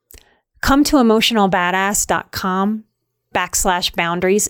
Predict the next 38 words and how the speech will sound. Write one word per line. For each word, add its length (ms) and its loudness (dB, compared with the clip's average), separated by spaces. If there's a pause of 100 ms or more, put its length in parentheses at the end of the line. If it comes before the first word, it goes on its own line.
and 140 -4
sign 280 0
up 180 -2
for 200 -2
my 240 0
foundational 840 0
course, 500 2 (380)
the 100 2
Boundaries 440 0
Course. 340 -14 (1160)
And 160 2
I 80 -2
teach 280 -2
it 100 4
live, 300 2
y'all, 280 2
so 180 -2
it's 140 -4
an 80 0
experience, 960 0 (180)
and 100 0
I 80 2
invite 360 2
you 100 -4
to 280 -2
it. 200 -8 (720)
I 80 -4
teach 280 -2
it 180 -4
every 340 0
October. 720 -2
We'll 220 0
blink 520 0
and 120 -2
October 420 0
will 140 2
be 160 -2
here. 300 -12